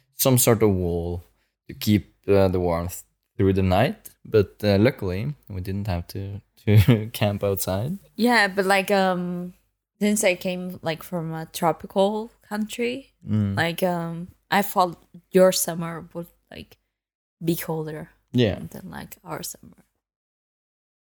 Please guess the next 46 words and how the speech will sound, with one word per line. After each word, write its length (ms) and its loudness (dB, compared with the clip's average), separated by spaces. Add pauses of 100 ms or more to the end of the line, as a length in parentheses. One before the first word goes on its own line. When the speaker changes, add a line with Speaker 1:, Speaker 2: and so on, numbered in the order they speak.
(220)
Speaker 2:
And 360 -2
I 140 4
brought, 360 0
like, 260 -4
more 480 -4 (420)
warm 360 2
clothes, 560 -8 (100)
but 100 -20 (680)
in 180 6
the 220 6
<laughs> 80 4
end, 140 2
I 100 8
didn't 320 4
use 280 2
them 220 0
at 100 -4
all. 200 -4
Like, 260 -8
they're 140 4
literally 560 -4
packed 380 -2
in 120 -2
my 180 0
bag, 400 -2
like, 340 0 (220)
Speaker 1:
I'd 180 4
also, 340 4
Speaker 2:
unused. 500 2 (340)
Speaker 1:
I 80 6
also 240 6
packed 340 -2
warm 280 -2
clothes 400 -6
for 160 0
both 320 2
of 100 -14
you. 160 -12
So 160 -2
I 140 0
packed 340 -4
warm 260 4
clothes 300 2
for 160 -2
three 280 2
people 560 2